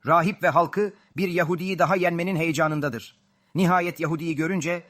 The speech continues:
Yahudi sakince, "Tartışmaya hazırım. Evet, siz benden çok daha bilgili olduğunuz için ve benden çok daha saygıdeğer olduğunuz için.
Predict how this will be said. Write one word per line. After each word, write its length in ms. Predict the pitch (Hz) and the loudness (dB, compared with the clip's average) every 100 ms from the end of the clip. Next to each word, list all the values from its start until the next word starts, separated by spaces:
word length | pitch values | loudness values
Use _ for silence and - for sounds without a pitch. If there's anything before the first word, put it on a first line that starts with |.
| _ - | _ -4
Yahudi 300 | 151 170 160 | -2 -2 0
sakince, 600 | 165 156 185 147 165 - _ _ - | 0 0 0 -2 -4 -6 _ _ 0
"Tartışmaya 540 | 165 175 170 190 156 | 0 0 -2 0 2
hazırım. 340 | 175 170 117 - _ _ - | 2 0 -4 -8 _ _ 0
Evet, 320 | 170 180 - - _ | 2 2 0 -12 _
siz 260 | - 196 156 | -10 -6 0
benden 260 | 180 175 170 | 0 0 -2
çok 240 | 202 202 | -4 0
daha 180 | 165 156 | 0 0
bilgili 260 | 151 156 | -4 -4
olduğunuz 360 | 156 139 143 117 | -4 -4 -6 -6
için 280 | 110 117 87 _ _ _ - | -8 -10 -12 _ _ _ -6
ve 120 | 160 | -2
benden 260 | 170 170 156 | -2 -2 -2
çok 240 | 196 - | -4 -2
daha 140 | 156 | -4
saygıdeğer 480 | 151 151 147 151 151 | -2 -2 -4 -2 -2
olduğunuz 380 | 131 123 123 107 | -2 -6 -8 -10
için. 240 | 104 92 | -12 -14